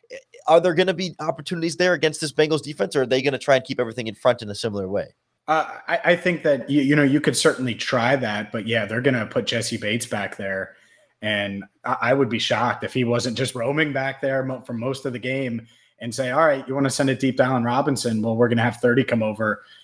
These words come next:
Speaker 2: and, and try to make a play on the ball or, or make a, a big hit." And so to me,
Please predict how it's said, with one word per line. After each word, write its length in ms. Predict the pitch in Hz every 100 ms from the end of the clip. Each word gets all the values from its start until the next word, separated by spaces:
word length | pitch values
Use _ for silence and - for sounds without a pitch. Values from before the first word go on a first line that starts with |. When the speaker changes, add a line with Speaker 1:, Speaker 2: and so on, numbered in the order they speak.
| _
Speaker 2:
and, 220 | 101 107 107
and 100 | 107
try 140 | 123
to 60 | 113
make 180 | 110 101
a 40 |
play 180 | - 113
on 100 | 113
the 80 | 98
ball 400 | 107 107 113 107
or, 180 | 98
or 80 | 104
make 240 | 104 107 104
a, 100 | 101
a 60 | 107
big 220 | 110 98
hit." 240 | 120 107 - -
And 200 | 113 107
so 380 | - 123 110 104 - _ _ -
to 100 | -
me, 560 | 123 165 156 127 104